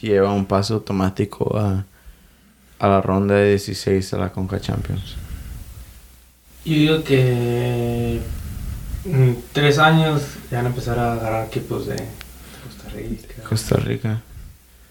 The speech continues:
Speaker 1: Sí, porque
Speaker 2: Saprissa. Porque, pues, no es justo que nomás entre ellos y
Speaker 1: Ajá.
Speaker 2: y
Speaker 1: Y
Speaker 2: el
Speaker 1: la
Speaker 2: ganador se va a, a los cuartos.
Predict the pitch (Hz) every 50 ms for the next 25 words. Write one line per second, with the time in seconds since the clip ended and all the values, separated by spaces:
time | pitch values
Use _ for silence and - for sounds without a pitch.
0 | _ _ - 123 - 123 120 - 147 139 131 135 123 120 123 123 - - - 113
1 | 113 - - - - - - - - - - - - - - - - 135 131 131
2 | 135 127 131 131 127 131 135 139 139 139 139 143 139 139 - - - - 135 127
3 | 123 123 127 123 123 127 127 131 131 127 - 131 127 131 131 135 135 135 131 -
4 | - - - - - - - - - - 110 107 101 - - - - - - -
5 | - 123 120 120 117 - 113 113 113 - - 120 113 113 113 113 113 113 117 -
6 | 110 110 - - - - - - - - - -